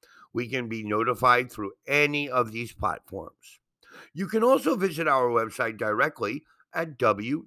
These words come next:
w w dot truly english dot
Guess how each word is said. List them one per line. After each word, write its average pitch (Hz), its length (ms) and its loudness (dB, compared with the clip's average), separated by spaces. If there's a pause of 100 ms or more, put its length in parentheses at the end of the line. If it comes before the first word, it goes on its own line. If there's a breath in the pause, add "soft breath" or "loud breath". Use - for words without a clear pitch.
w 101 400 -2 (160)
w 101 460 -4 (200)
dot 107 400 4 (400 soft breath)
truly 180 840 2 (180)
english 110 600 -2 (320)
dot 107 380 2